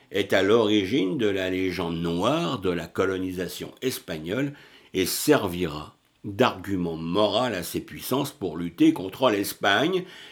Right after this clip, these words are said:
chercher à prendre sa place en Amérique et détourner l'attention des crimes et des actes de génocide lors de leur propre colonisation.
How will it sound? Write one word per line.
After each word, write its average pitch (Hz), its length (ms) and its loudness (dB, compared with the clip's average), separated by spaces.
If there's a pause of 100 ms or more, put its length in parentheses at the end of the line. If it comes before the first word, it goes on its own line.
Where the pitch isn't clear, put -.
chercher - 520 2
à 95 100 0
prendre 104 360 -2
sa 92 180 -4
place 95 380 -4
en 82 120 -6
Amérique 80 520 -2 (300)
et 90 140 -2
détourner 107 720 2
l'attention 98 600 -2
des 76 180 -8
crimes 127 400 6
et 87 60 -4
des 80 280 -2
actes - 240 0
de 85 220 -8
génocide 85 580 -8 (380)
lors 127 380 4
de 92 100 0
leur 87 220 -2
propre - 360 0
colonisation. 101 800 2